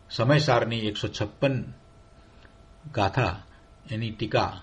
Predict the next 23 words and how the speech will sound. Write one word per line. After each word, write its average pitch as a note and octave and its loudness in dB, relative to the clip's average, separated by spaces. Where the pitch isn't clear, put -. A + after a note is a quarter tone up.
એમાંથી A2 -2
આ F#2 0
લેવામાં F#2+ 0
આવી G#2 -2
છે. F2+ -6
તો B2 2
આપણે B2 6
આ B2 6
વાતને B2+ 6
સમયસારની C3 0
ગાથા A2+ 4
એકસો A#2 4
છપ્પનની A#2 0
ટીકામાંથી A#2 0
જ G2 0
વધારે G#2 4
સમજીએ. A2 2
મૂળ B2 8
વાત B2 12
અહીંયા A#2 8
એ A#2+ 6
બતાવવાની B2+ 8
છે G#2 0